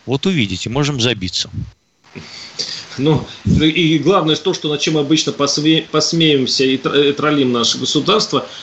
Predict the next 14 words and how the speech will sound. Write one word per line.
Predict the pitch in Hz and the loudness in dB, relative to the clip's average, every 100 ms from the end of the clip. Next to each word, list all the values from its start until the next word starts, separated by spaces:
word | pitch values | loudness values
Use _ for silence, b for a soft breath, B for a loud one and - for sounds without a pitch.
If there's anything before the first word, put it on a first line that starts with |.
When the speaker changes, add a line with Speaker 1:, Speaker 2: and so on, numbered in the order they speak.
| - | 0
Speaker 2:
может | 156 160 - | 2 2 2
принести | 151 151 139 - | 2 2 0 0
наконец-то, | 180 135 135 139 165 - - 107 B B - | 0 0 0 0 0 -2 -2 -2 B B -6
а, | 127 127 123 120 120 117 117 | 0 2 2 2 0 -2 2
пользу. | 180 147 110 101 92 - - | 4 4 2 -8 -14 -20 -10
То | 120 | -8
есть, | - - | -8 -16
э, | 90 85 - B B - | -14 -14 -16 B B -6
нашему | 139 226 247 202 | 0 4 4 2
народу, | 180 151 190 226 202 | 0 2 2 2 0
Георгий | 175 | 0
Георгиевич, | 160 160 156 - | -2 0 0 0
я | 147 | 0
щас, | 151 - | 0 -4